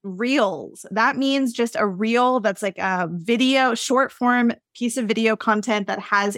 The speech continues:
a meme on it, or, uh, yeah, a meme on it. And so meme meaning, like, it has text on it, but then you can pull in gifs to make it super relatable and just, like, make it,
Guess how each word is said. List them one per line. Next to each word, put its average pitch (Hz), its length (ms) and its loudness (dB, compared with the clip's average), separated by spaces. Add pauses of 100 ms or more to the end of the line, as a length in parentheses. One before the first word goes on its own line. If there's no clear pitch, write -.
a 202 340 -2
meme 214 480 4 (160)
on 160 200 -2
it, - 120 -14
or, 208 400 0 (120)
uh, - 160 -4 (120)
yeah, 277 200 0 (220)
a 392 140 2
meme 240 220 2
on - 160 -2
it. - 140 -10 (580)
And 247 200 0
so 226 680 0 (100)
meme 330 600 0
meaning, 262 300 0
like, 247 180 0
it 240 100 0
has 247 200 -2
text - 380 -4
on 233 160 0
it, 226 340 0
but 202 140 -8
then 233 140 0
you 233 100 0
can 233 180 2
pull 269 240 0
in 226 240 2
gifs 214 320 0
to 226 80 -4
make 214 140 -4
it 214 100 -8
super 214 220 -4
relatable 240 580 2
and 220 80 0
just, 208 140 0
like, 196 120 0
make 202 200 -6
it, 190 240 -4